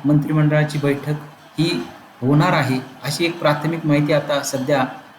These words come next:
अ, सोशल मीडियामध्ये देखील पाहायला मिळत आहे आणि, अ, त्याचसोबत मंत्रालयातील देखील काही,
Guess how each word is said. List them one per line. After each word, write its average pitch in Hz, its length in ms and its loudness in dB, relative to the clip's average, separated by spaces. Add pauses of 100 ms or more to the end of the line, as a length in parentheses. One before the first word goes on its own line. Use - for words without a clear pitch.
अ, 123 200 2
सोशल 147 320 -2
मीडियामध्ये 147 600 2
देखील 143 300 -2
पाहायला 135 300 -2
मिळत 139 340 0
आहे 131 200 -4 (420)
आणि, 147 300 2 (200)
अ, 135 240 0 (100)
त्याचसोबत 165 480 -2
मंत्रालयातील 151 680 2
देखील 156 300 0
काही, 160 400 0